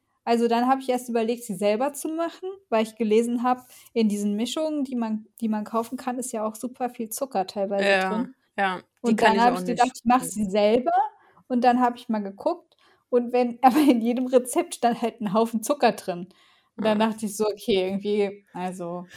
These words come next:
Speaker 1: hm.
Speaker 2: Nee, also es, es gibt ja tatsächlich den, da gibt's ja auch diese ganz bekannte Marke, die, die kriegt man dann auch, äh, immer in Cafés, wenn man einen, einen Chai-Tee bestellt. Also die nehme ich nicht, weil das hatte ich einmal getestet, aber da ist so viel Zucker drin, das kannst du echt nicht trinken.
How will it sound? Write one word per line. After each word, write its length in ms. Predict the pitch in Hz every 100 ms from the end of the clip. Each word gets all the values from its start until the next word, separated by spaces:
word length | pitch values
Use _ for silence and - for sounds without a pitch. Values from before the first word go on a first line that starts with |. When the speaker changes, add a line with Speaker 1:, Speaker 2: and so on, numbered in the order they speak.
| - _
Speaker 1:
hm. 240 | 180 208 214
Speaker 2:
Nee, 200 | 220 226
also 240 | 220 220
es, 140 | 214 -
es 300 | - 208 -
gibt 200 | 247 240
ja 120 | 220
tatsächlich 640 | 214 240 208 220 220 226 202
den, 440 | - 226 233 220 - -
da 120 | - 190
gibt's 220 | 202 -
ja 80 | 175
auch 60 | 190
diese 260 | 196 190
ganz 260 | 190 185 190
bekannte 420 | - - 190 196
Marke, 380 | 180 180 190 220
die, 200 | 180 185
die 140 | 170 180
kriegt 280 | - 202 -
man 100 | 185
dann 160 | 180 175
auch, 220 | 185 -
äh, 260 | 135 - 190
immer 280 | 185 180
in 160 | 208 175
Cafés, 540 | - 185 - 190 196
wenn 140 | 190 175
man 320 | 170 170 170
einen, 520 | 175 175 175 175 180
einen 180 | 190 180
Chai-Tee 480 | 170 185 180 - 202
bestellt. 580 | 180 - 185 185 196 - - - - - _ -
Also 220 | 214 202
die 380 | 185 214 226 220
nehme 220 | 214 220
ich 100 | 208
nicht, 300 | 214 233 - 202
weil 180 | 185
das 160 | 185 190
hatte 120 | 208
ich 140 | 190 202
einmal 240 | 190 185
getestet, 460 | 185 175 208 208 185
aber 140 | 170
da 120 | 170 165
ist 160 | 170
so 80 | 185
viel 180 | - 196
Zucker 300 | - 196 202
drin, 240 | - 190
das 120 | 170
kannst 220 | - 190 180
du 40 |
echt 200 | 208 208
nicht 140 | 190
trinken. 420 | - - 214 214